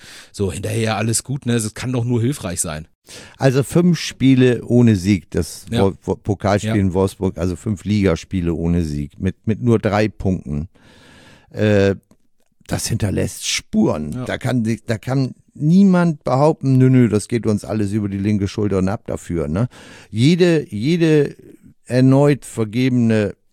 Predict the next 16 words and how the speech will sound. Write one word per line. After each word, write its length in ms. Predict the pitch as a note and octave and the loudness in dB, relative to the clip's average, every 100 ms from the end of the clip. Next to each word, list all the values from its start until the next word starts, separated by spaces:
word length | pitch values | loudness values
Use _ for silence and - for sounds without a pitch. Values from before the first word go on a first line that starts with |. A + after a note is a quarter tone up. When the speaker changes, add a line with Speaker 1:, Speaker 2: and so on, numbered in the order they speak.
| _ | _
Speaker 2:
klare 540 | - A#2+ C3+ C#3 B2+ - | -4 -2 0 -2 -4 -6
Torchance 760 | A#2+ A#2+ A#2+ - C#2+ C#2+ - - _ - - _ | 0 2 0 -2 -4 -4 -10 -16 _ -20 -20 _
ist 280 | - A#2 - | -8 -8 -4
ein 160 | A#2 - | -6 -6
Tritt 440 | - C#3 C#3+ _ | -4 -2 -2 _
gegen 240 | - B2 A#2+ | -4 -2 -2
das 160 | G#2+ G2+ | -2 -6
Schienbein 480 | - C#3+ B2 A#2+ | -4 -4 0 -2
des 160 | A2+ G#2 | -2 -6
eigenen 400 | - A#2 A2 G#2+ | -4 -2 0 0
Nervenkostüms. 1040 | G#2 G#2 - E2+ E2 D#2+ - C#2 C#2 - - - - _ - | 2 0 -2 -8 -8 -10 -8 -10 -10 -10 -8 -8 -10 _ -14
So, 160 | - | -6
jetzt 220 | C2 - - | -6 -6 -8
kommst 300 | B1+ - - | -10 -6 0
du. 80 | |
Speaker 1:
Ja, 100 | A#2 | 2